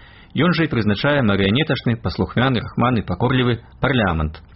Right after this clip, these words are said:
Абодва гэтыя дзействы цынічна маскіруюцца псеўдавыбарамі. Народ нічога не вырашае, ён фактычна адхілены ад улады.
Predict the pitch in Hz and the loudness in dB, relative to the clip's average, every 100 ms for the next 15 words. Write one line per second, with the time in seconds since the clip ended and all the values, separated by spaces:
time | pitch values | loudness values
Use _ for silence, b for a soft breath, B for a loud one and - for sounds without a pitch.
0 | - 101 104 170 151 117 110 - 101 90 | -2 -2 2 0 2 0 0 0 0 2
1 | 135 147 - 117 - 101 147 - 117 101 | 0 0 -4 -4 2 2 2 0 0 0
2 | - 113 135 - 95 - 123 113 104 104 | 0 0 0 0 -6 0 0 2 2 2
3 | 90 90 85 80 B B B 104 107 143 | 2 2 0 -2 B B B 0 2 2
4 | 160 - 110 95 113 90 87 85 95 - | -2 -6 -2 2 2 2 2 2 0 0
5 | 147 123 123 - 113 123 - 110 - - | 0 2 0 0 -2 -2 0 -2 -2 -2
6 | 123 95 90 110 107 85 76 | 2 2 2 2 2 0 -4